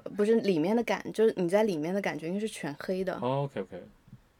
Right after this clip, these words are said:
Speaker 2: 就是它其实还是有一定艺术感的一个空间。
Speaker 1: 呃，没有，但就是全黑。
Speaker 2: 那为什么会像南寺？
Speaker 1: 因为南寺也是全黑啊。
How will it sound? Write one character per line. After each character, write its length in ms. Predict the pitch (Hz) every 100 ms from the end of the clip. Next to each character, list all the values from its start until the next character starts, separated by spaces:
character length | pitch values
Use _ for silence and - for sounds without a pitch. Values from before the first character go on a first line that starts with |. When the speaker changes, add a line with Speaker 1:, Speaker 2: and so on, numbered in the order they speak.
| _ _ _
Speaker 2:
就 140 | -
是 20 | 139
它 100 | 143
其 160 | -
实 80 | 127
还 120 | 120
是 100 | -
有 80 | 110
一 80 | 104
定 180 | 131 123
艺 240 | 151 123
术 220 | - 98
感 240 | 87 87 -
的 60 | 92
一 80 | 87
个 100 | 87
空 120 | - 85 78
间。 100 | 175 -
Speaker 1:
呃， 540 | 175 170 160 151 - - - _ _ _ -
没 380 | 170 165 156 165
有， 180 | 156 -
但 160 | 165
就 140 | 165 170
是 100 | 156
全 220 | - 139 -
黑。 180 | - - _ _ _ _ _ _ _ _ _ _ _ _ _ _
Speaker 2:
那 100 | 127
为 80 | 127
什 60 | 113
么 80 | 107
会 100 | 120
像 160 | 110 92
南 180 | 85 -
寺？ 220 | - 101 - -
Speaker 1:
因 120 | 175
为 80 | 180
南 280 | 175 156
寺 240 | 175 - 190
也 80 | 156
是 140 | 175
全 240 | - 143
黑 160 | 143 156
啊。 140 | 160